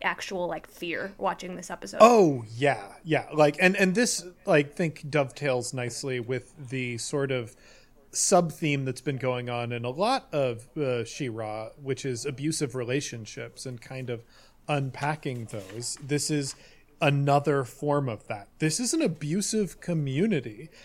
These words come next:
Speaker 2: that literally worships pain.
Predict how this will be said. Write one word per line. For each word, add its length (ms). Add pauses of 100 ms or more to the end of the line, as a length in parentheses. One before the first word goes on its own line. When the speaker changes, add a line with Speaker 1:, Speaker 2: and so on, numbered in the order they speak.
(140)
Speaker 2:
that 240
literally 720
worships 800
pain. 400